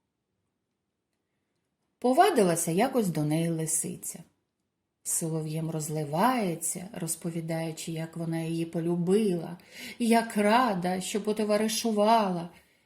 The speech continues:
яка черепашка гарна і чудова. І ось одного разу лисиця з глибоким засмученням каже: "Ах, моя мила і дорога подруго,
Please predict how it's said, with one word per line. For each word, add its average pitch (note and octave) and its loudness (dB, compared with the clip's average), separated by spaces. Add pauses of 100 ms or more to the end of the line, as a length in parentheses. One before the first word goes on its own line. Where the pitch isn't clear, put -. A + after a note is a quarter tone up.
(140)
яка F#3+ 2
черепашка A3+ -4
гарна A#3 0
і A3+ -2
чудова. E3 -4 (840)
І F3 -6
ось D3+ -6
одного D3 -6
разу B3 -6
лисиця G3 -6
з F3 -4
глибоким F#3+ -4
засмученням G3+ -2
каже: - -14 (2250)
"Ах, - 2 (360)
моя F#3 0
мила A3+ 0
і F3 -2
дорога F3+ 2
подруго, F3+ -4